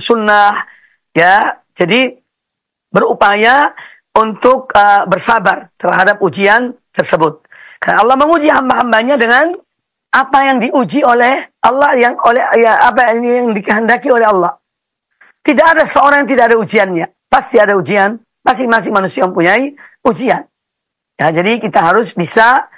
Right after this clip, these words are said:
bersabar, bisa tetap menjaga hubungan kita dengan Allah Subhanahu wa Ta'ala. Orang yang bersabar dan dia bertakwa pada Allah Ta'ala,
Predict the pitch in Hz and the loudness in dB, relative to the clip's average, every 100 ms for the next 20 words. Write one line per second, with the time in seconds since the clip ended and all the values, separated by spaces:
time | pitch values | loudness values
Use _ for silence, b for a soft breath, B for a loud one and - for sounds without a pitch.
0 | b b 160 135 190 196 220 262 277 285 | b b -8 -2 0 2 2 2 2 -2
1 | _ _ _ _ 160 - 208 208 196 190 | _ _ _ _ -8 0 2 4 2 -2
2 | _ 196 190 220 220 196 175 185 190 233 | _ -6 -4 -6 -4 -4 0 0 2 0
3 | 208 190 190 202 208 185 175 226 294 370 | 0 -2 -2 -6 -4 -2 0 0 0 -6
4 | _ _ - 214 226 - - 180 175 160 | _ _ -4 0 0 -2 -2 0 2 0
5 | - 147 151 - _ _ _ _ _ _ | 0 -2 -4 -14 _ _ _ _ _ _
6 | _ _ _ - 247 285 277 247 208 269 | _ _ _ 0 2 2 2 0 0 0
7 | 254 247 226 226 214 196 185 - - 254 | 2 0 0 -2 -2 -2 -2 -2 0 0
8 | 240 202 233 214 226 202 202 | 2 2 2 0 0 0 2